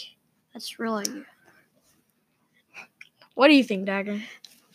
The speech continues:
Speaker 1: So, like, if you use the super in their goal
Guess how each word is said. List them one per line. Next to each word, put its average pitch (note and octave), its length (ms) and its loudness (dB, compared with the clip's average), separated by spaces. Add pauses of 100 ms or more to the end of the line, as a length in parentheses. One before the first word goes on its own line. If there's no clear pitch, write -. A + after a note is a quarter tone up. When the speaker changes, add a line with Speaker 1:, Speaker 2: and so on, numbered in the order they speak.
(1120)
Speaker 1:
So, B3 480 6 (2500)
like, C4+ 320 8 (420)
if D4 160 2
you D4+ 80 2
use E4 340 8
the E4+ 100 0
super D4 500 2
in D4+ 220 6
their D4 160 6
goal A#3 460 6